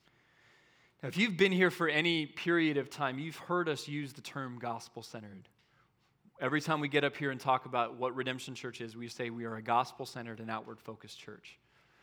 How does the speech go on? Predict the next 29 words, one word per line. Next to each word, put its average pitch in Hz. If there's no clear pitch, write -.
Uh, 127
you've 127
pr-, 139
probably 131
read 135
different 147
things 139
that 127
talk 147
about 127
gospel-centeredness. 123
Gospel-centeredness 147
is 139
a 127
word 143
and 123
a 113
term 131
that 123
is 117
very 143
important 135
to 156
Redemption 135
Church 131
and 127
to 131
the 123
church -